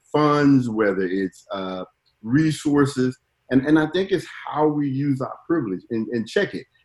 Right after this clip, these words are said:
You know, it, it's, it's kinda like, how does it work for you? Um, if, if, if it's like superpowers, if you use your superpowers for evil, you will be evil. You know, if you use your superpowers for good, you are good. So how do you use your privilege?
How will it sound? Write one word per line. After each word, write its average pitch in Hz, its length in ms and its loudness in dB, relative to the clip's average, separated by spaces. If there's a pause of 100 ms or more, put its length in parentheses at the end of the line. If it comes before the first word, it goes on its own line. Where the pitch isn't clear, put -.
You 135 100 2
know, 127 200 6
it, 127 160 8
it's, 131 180 0
it's 127 160 -2
kinda 147 280 0
like, 127 240 0
how 143 200 -2
does 147 200 2
it 127 100 2
work 123 240 0 (100)
for 104 100 -6
you? 104 360 0 (320)
Um, 101 440 -2
if, 123 260 8
if, 127 240 4
if 127 180 6 (120)
it's 117 140 -2
like 131 220 2 (120)
superpowers, 107 760 -4
if 135 120 2
you 147 80 4
use 165 220 2
your 160 100 2
superpowers 143 640 2
for 127 60 -2
evil, 120 360 -2
you 127 160 2
will 107 100 0
be 101 120 -8
evil. 101 340 -8 (1160)
You 110 120 2
know, 101 340 0 (300)
if 120 140 2
you 131 80 10
use 139 280 6
your 139 100 6
superpowers 135 640 2
for 117 140 -4
good, 156 320 6
you 151 140 2
are 135 100 4
good. 156 260 4 (640)
So 127 180 4
how 185 200 2
do 180 80 0
you 160 80 -4
use 156 240 0
your 147 120 2
privilege? - 440 -4